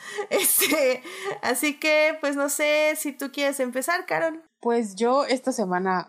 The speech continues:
Speaker 2: este, caí en el hoyo del, el agujero negro de los K-dramas y, eh, ahora soy una ci-, o sea, ciudadana coreana, coreana del sur. Y todo empezó porque Netflix subieron Boys Over Flowers, que es un K-drama que lleva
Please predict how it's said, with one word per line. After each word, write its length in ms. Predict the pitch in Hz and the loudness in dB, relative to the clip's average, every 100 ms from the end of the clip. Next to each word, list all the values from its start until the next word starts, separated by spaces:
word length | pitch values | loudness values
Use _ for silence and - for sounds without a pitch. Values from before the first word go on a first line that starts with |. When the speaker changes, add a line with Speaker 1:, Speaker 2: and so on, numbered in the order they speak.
| - | -4
Speaker 2:
este, 520 | 160 151 - 143 151 | -4 -4 -4 -4 -2
caí 240 | 170 175 180 | 0 2 2
en 80 | 185 | 2
el 120 | 165 | 2
hoyo 280 | 165 175 165 | 4 4 2
del, 340 | 143 - - - - | 2 -2 -6 -6 -2
el 60 | |
agujero 280 | 170 175 185 | 0 0 2
negro 300 | 180 170 170 | 2 2 2
de 120 | 165 151 | 2 0
los 180 | 160 - | -2 -4
K-dramas 800 | - 170 165 156 214 247 - - _ _ _ | 0 0 2 2 0 -2 -4 -12 _ _ _
y, 260 | 170 165 160 | 0 2 4
eh, 240 | 160 151 - - | 2 0 -4 -4
ahora 340 | - 165 175 175 | 0 2 2 0
soy 540 | 170 165 170 160 175 170 | 0 2 2 2 -2 0
una 120 | 175 | 0
ci-, 220 | 170 - 151 | 0 -2 -2
o 40 | |
sea, 240 | 180 175 170 | 0 -2 -2
ciudadana 600 | - 185 175 175 180 175 170 | -2 2 2 2 2 0 -2
coreana, 460 | 175 165 165 160 - | -2 0 -2 -6 -6
coreana 280 | 175 175 175 | -2 0 0
del 120 | 165 | 0
sur. 240 | 165 190 - _ _ _ - - - | 0 -2 -2 _ _ _ -20 -20 -6
Y 360 | 190 190 190 _ _ | 0 0 0 _ _
todo 160 | - 214 | 0 2
empezó 360 | 214 190 208 | 2 2 0
porque 280 | 202 185 190 | 0 -2 0
Netflix 460 | 196 202 196 208 - | 0 0 -2 -2 0
subieron 420 | 180 170 175 175 | 2 2 2 0
Boys 240 | 180 190 208 | 0 0 2
Over 180 | 208 220 | 0 2
Flowers, 480 | 254 247 220 226 - | 2 4 2 -2 -4
que 120 | 175 | -6
es 120 | 175 | -6
un 300 | 170 175 175 | -8 -8 -8
K-drama 520 | 180 170 165 160 160 | -6 -2 -2 -2 -4
que 160 | 165 156 | -6 -8
lleva 260 | 160 151 | -4 -2